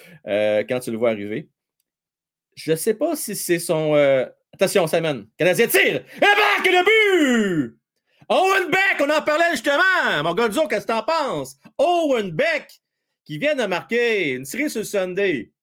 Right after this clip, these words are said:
J'aime ça! Beau jeu de Owen Beck. Et là, Owen Beck aussi, je prends des notes. Parce que j'ai vu des belles choses de lui défensivement. Et là, c'est une très belle pièce de jeu là-dessus,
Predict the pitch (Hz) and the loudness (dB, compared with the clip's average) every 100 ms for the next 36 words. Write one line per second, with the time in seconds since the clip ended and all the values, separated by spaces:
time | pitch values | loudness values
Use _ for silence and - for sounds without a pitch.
0 | _ _ _ _ _ _ 120 113 240 269 | _ _ _ _ _ _ -16 -4 -2 -2
1 | 196 - 190 226 196 156 131 117 101 87 | -4 -4 -2 0 0 0 0 -2 -4 -8
2 | - _ _ 120 120 330 349 240 151 180 | -12 _ _ -8 -2 0 2 0 -2 -2
3 | 254 233 175 147 123 117 220 202 123 - | 0 0 -2 -4 -4 -2 0 0 -2 -6
4 | _ _ _ _ _ _ _ _ _ _ | _ _ _ _ _ _ _ _ _ _
5 | _ _ _ _ _ _ _ _ _ _ | _ _ _ _ _ _ _ _ _ _
6 | _ _ - 113 120 175 330 330 185 190 | _ _ -10 -6 -2 -2 0 0 -2 -2
7 | 214 180 311 311 226 370 - 233 214 214 | -4 -2 -4 -4 -10 -10 -10 -6 -2 -2
8 | 214 208 214 _ _ _ _ - 170 165 | -2 -4 -6 _ _ _ _ -4 -4 -4
9 | 170 170 175 220 190 151 277 311 294 330 | -4 -4 -6 -2 -2 0 -2 -2 -4 -4
10 | 202 185 214 262 185 185 156 156 147 156 | -4 -4 -4 -4 -4 -4 -6 -4 -6 -4
11 | 285 220 302 - 139 135 262 311 359 339 | -4 -4 -6 -8 -10 -8 -8 -6 -4 -4
12 | 233 196 214 220 196 202 190 208 190 180 | -2 -4 -4 -4 -2 -4 -2 -2 -4 -8
13 | 202 190 | -8 -8